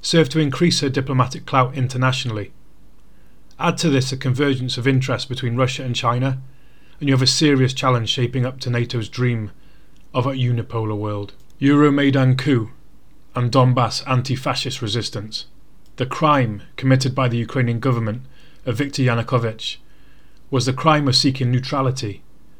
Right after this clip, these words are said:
When Yanukovych hesitated to commit Ukraine to a European Union association agreement, preferring to keep the country's options open, he was at once denounced as a Moscow stooge. The Euromaidan movement, handsomely funded by both the U S A and the E U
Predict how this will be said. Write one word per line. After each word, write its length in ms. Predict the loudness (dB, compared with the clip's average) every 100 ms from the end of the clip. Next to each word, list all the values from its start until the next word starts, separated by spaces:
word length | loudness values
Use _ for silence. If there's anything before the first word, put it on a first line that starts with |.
| -18 -18 -18 -18 -18 -18 -4
When 140 | 0
Yanukovych 560 | 2 2 4 4 4 0
hesitated 580 | 0 2 2 2 0 -4
to 60 |
commit 260 | -2 0 2
Ukraine 440 | 0 -2 0 2 2
to 100 | 0
a 40 |
European 460 | 0 0 0 -2 0
Union 320 | 2 2 0
association 640 | 0 0 0 2 2 0 -2
agreement, 500 | -4 -6 -6 -10 -4
preferring 340 | 0 6 6
to 100 | 6
keep 220 | 2 -2 -2
the 80 |
country's 380 | -2 -2 -2 0
options 340 | 0 -2 0 2
open, 400 | 2 0 -6 -10 -16 -18 -18 -16 0
he 80 |
was 140 | 4 4
at 80 | 2
once 260 | 0 0
denounced 640 | -2 2 4 2 -2 -8 -8
as 140 | -4 0
a 40 |
Moscow 400 | 2 2 0 -4
stooge. 580 | -4 -2 -2 -4 -8 -14 -14 0
The 120 | 6
Euromaidan 580 | 8 8 6 4 6 6
movement, 460 | 6 6 2 -2 -10 -18 -18 -18
handsomely 460 | -2 0 2 2 2
funded 340 | 2 0 2 2
by 100 | 2
both 240 | 4 2
the 80 | 4
U 160 | 4
S 160 | 4 4
A 220 | 2 2
and 240 | 2 4 4
the 120 | 4
E 80 | 4
U 380 | 4 4 2